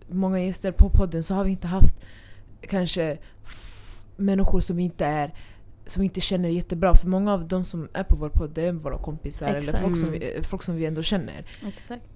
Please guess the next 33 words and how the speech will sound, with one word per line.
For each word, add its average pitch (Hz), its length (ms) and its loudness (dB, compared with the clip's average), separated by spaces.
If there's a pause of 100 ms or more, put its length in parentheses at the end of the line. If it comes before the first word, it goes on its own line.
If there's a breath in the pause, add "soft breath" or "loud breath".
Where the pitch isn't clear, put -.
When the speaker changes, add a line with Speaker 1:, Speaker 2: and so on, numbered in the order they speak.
Speaker 1:
Medans 190 360 0
det 196 80 -2
här 190 220 0
har 170 60 4
fått - 320 2
oss 170 220 -2
att 170 100 -8
gå 170 300 -4
utanför 165 640 -2
vår 151 440 -4 (120)
comfort 165 320 -2 (160)
zone 160 300 -4
och 139 120 -4
få - 200 -6
oss 147 60 0
att 147 260 0
Speaker 3:
Exakt. 147 160 -2
Speaker 1:
göra 165 220 -2
saker 160 300 -8
som 165 180 -10
vi 151 60 -8
kanske 165 320 -10
inte 151 340 -10 (420 loud breath)
i, - 40 -10 (160)
i, 143 40 -16 (260)
alltså 160 160 -4
skulle 165 260 -4
ha 160 60 0
gjort 165 200 2
i 156 80 -2
vanliga 156 460 -2
fall, 156 360 0
vilket 147 280 -10